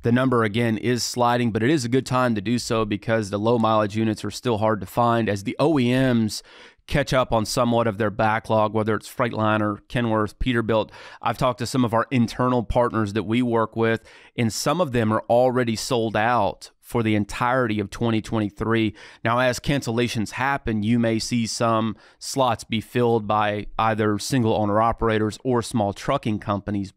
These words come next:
but for the majority of who we work with, some of the larger dealers out there, they are already sold out for twenty twenty-three.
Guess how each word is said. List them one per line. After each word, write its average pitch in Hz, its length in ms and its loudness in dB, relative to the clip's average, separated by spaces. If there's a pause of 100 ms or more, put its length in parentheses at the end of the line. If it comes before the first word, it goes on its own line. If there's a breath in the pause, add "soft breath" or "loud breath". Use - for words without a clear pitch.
but 113 400 0 (320 loud breath)
for 127 100 -2
the 113 60 0
majority 120 640 2
of 110 120 -2
who 131 120 2
we 120 220 2
work 117 340 0
with, 98 180 -2
some 113 180 -2
of 107 60 -4
the 104 80 -2
larger 107 360 0
dealers 104 320 -2
out 110 160 -2
there, 101 100 -4
they 110 160 0
are 110 140 0
already 110 580 2
sold 107 340 -4
out 104 200 -2
for 101 80 -4
twenty 107 320 -4
twenty-three. 107 840 -2